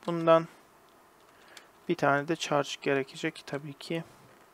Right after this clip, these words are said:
Onun için yerimiz var mı? Şu an yok. O yüzden bir tane yer açıyorum. Şundan şuraya koyuyorum. Charge'ı da bunun içine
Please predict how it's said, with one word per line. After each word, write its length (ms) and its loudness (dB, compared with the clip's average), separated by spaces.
Onun 180 -2
için 220 -6
yerimiz 460 -4
var 120 2
mı? 140 -8
Şu 180 -8
an 100 -2
yok. 380 -8
O 140 0
yüzden 320 -2
bir 100 -6
tane 300 -6
yer 140 -2
açıyorum. 480 -4
Şundan 640 -10
şuraya 380 -8
koyuyorum. 640 -4
Charge'ı 600 -2
da 200 -6
bunun 260 -8
içine 420 -8